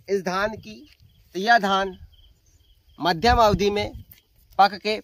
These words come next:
प्राप्त होने वाली फसल है। मध्यम अवधि में पक के हमें यह प्राप्त हो जाती है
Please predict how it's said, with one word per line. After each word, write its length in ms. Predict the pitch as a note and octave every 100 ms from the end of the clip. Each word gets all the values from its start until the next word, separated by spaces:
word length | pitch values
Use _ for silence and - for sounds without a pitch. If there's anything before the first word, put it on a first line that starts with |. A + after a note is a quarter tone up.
| -
प्राप्त 340 | F3+ G3+ -
होने 200 | F#3 G3
वाली 240 | F#3+ F3+ F#3
फसल 340 | F3 E3 F3
है। 200 | F3 E3+ - - - - - - _ _ _ _ _ - - - - - -
मध्यम 340 | D#3+ D#3 G#3 G3
अवधि 240 | F3+ G3
में 140 | G3 G3+
पक 120 | F3
के 100 | -
हमें 220 | F#3 F3+ F3+
यह 100 | F3
प्राप्त 340 | D#3+ D#3 -
हो 60 | E3
जाती 340 | F3 F3 F#3
है 260 | F#3 G3+